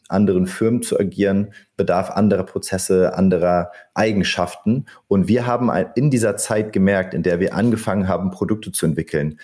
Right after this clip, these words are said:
dass wir ziemlich gut darin sind, Produkte zu designen, das passende Material zu finden, wirklich nachhaltige Produkte auf den Markt zu bringen, die es so in der Form noch nicht gibt. Und über diese Firmenkunden,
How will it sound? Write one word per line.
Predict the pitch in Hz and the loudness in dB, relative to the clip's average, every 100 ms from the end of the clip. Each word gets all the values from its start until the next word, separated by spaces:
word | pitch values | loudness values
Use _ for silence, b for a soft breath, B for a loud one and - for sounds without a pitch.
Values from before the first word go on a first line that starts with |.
| B | B
dass | - 98 | -6 -4
wir | 98 | -4
ziemlich | - - 180 156 - | -2 0 2 0 -2
gut | 196 | -2
darin | 123 85 87 | 0 2 2
sind, | 87 135 - b b | 2 -2 -4 b b
Produkte | - - 120 135 139 - 131 127 131 - | -6 -4 -2 -4 -6 -2 2 2 0 -6
zu | - - | -6 -2
designen, | 82 90 87 101 131 127 120 117 117 B - | 0 2 2 0 2 2 2 0 -4 B -6
das | 85 - | -6 -6
passende | - 123 - 104 | -6 -4 2 4
Material | 95 92 - 92 95 120 | 4 2 0 0 2 0
zu | - 107 | -2 -8
finden, | - 107 - 98 101 B B - | -2 0 2 2 0 B B -4
wirklich | 113 107 - | -4 -2 0
nachhaltige | 92 113 123 110 - | 0 0 -2 -2 -2
Produkte | 90 95 120 - | -2 -2 -2 0
auf | 101 - | 0 0
den | 95 | 2
Markt | 92 98 | 2 0
zu | - | -6
bringen, | - 95 98 B B | -2 -2 -2 B B
die | 95 | -2
es | - | 0
so | 110 127 | 0 2
in | 107 92 | 4 4
der | 95 - - | 4 0 -2
Form | - 110 101 | -6 -2 2
noch | 98 | 2
nicht | 95 80 - | 0 -4 -2
gibt. | 165 - - b b b - | -4 -4 -18 b b b 0
Und | 190 185 - - | 2 2 -6 -2
über | 165 175 | 0 2
diese | 151 135 127 | 2 0 -2
Firmenkunden, | - - 139 95 - 95 92 175 190 | -2 -2 0 0 0 0 2 2 0